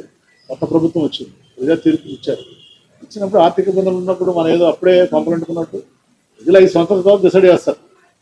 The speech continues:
వాళ్ళు సూపర్ సిక్స్ అమలు చేశారా లేదా, వాళ్ళు ఇచ్చినప్పుడు మేనిఫెస్టో అమలు చేశారా లేదా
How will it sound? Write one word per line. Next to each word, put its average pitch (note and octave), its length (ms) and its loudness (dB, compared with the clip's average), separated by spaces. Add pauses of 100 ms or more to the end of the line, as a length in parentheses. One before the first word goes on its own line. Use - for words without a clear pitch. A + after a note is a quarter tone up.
(120)
వాళ్ళు A#2+ 160 -16
సూపర్ C#3 220 -2
సిక్స్ - 200 -4
అమలు D#3+ 240 2
చేశారా D#3+ 260 0
లేదా, D3+ 360 0 (500)
వాళ్ళు B2 160 -6
ఇచ్చినప్పుడు D#3 320 -2
మేనిఫెస్టో D3 460 -2
అమలు D3+ 160 -2
చేశారా D3 260 -2
లేదా C3+ 280 -4